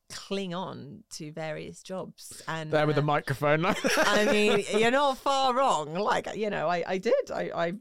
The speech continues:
Speaker 1: I were happy to say I pressed for three, all three of my children, um, when they were, you know, till at least six,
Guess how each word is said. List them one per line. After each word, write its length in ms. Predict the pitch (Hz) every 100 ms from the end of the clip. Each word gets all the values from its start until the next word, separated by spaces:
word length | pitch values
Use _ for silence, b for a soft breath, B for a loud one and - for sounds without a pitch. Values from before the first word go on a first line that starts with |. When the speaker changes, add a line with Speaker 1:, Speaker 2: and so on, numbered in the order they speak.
| -
Speaker 1:
I 260 | 165 175 180 - _
were 140 | 190
happy 220 | 190 190 202
to 100 | 202
say 160 | 196 269
I 40 | 185
pressed 240 | 175 175
for 120 | 175 165 _
three, 260 | - 190 208 208
all 140 | 196 202
three 180 | - 196
of 60 |
my 120 | 196
children, 500 | 190 208 247 - - - B B B B
um, 440 | 165 147 147 151 - -
when 640 | 170 160 160 151 151 - -
they 200 | 165 151
were, 180 | 151 151 -
you 120 | 175
know, 140 | 165 139
till 240 | - 160
at 80 | 151
least 520 | 170 190 180 160 -
six, 640 | - 160 - - - -